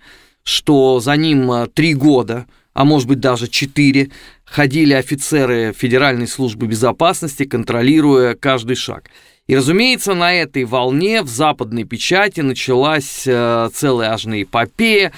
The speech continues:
как, э, путинские, потом советские, я не знаю, там, ассасины, чекисты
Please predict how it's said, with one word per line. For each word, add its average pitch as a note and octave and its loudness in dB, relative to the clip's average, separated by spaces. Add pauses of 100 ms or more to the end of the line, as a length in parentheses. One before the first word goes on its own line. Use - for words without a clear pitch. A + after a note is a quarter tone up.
(240)
как, C#3 -2
э, A#2+ 0
путинские, C3+ 2
потом A#2+ -2
советские, D3+ 0
я A#2+ 2
не B2 -4
знаю, A#2 -2
там, G#2+ -8
ассасины, C#3 0
чекисты F3+ -2